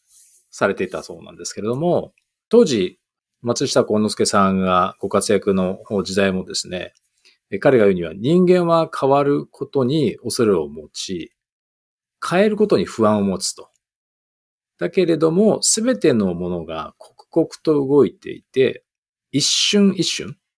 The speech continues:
にその姿を変えつつあるこの世の中。うまくいってるから十分だっていうふうに考えて、現状に案ずるっていうことは、即後退につながると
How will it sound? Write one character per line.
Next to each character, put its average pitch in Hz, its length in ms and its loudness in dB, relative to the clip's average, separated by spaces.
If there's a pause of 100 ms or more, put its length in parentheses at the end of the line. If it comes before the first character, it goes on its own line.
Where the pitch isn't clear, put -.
(800)
に 165 260 -2
そ - 160 -2
の 135 160 0
姿 190 460 2
を 92 80 -4
変 107 200 -4
え 104 60 0
つ - 120 -6
つ - 160 -2
あ - 20 -4
る 80 120 -8
こ - 160 -8
の 98 100 -2
世 85 140 -6
の 107 100 -4
中。 - 360 -10 (1200)
う 143 80 -2
ま 185 160 4
く 170 180 -2
い 160 60 -2
っ - 20 -20
て - 320 0
る 165 100 0
か 165 180 0
ら 160 360 4 (480)
十 127 220 4
分 143 160 2
だ 90 180 -6
っ - 20 -20 (440)
て 113 60 0
い 113 80 4
う - 20 2
ふ - 20 2
う 95 40 0
に 85 120 -8
考 107 320 -2
え 98 120 -2
て、 156 380 2 (160)
現 139 380 0
状 175 300 4
に 165 120 -2
案 160 300 -2
ず 160 160 -4
る 165 180 -4
っ - 140 -20
て - 80 -4
い 113 60 2
う - 20 -4
こ 113 120 -4
と 135 180 -2
は、 - 320 -2 (260)
即 - 500 -6 (400)
後 123 140 -2
退 113 280 -4
に 175 180 -4
つ - 120 -6
な 85 80 -4
が 80 80 -8
る - 140 -18
と - 140 -20